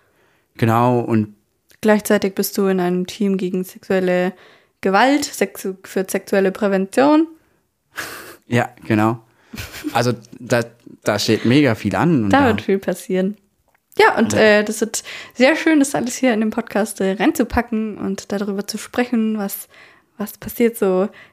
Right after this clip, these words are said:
Speaker 2: die Wochen über in Amerika, was passiert so in der Zeit in Deutschland hier. Und ja, wie entwickeln sich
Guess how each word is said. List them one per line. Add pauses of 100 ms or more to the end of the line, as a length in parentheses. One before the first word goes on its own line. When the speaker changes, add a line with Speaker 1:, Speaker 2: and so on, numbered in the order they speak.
(140)
Speaker 2:
die
Wochen
über
in
Amerika,
was
passiert
so
in
der
Zeit
in
Deutschland
hier.
Und (600)
ja, (380)
wie
entwickeln
sich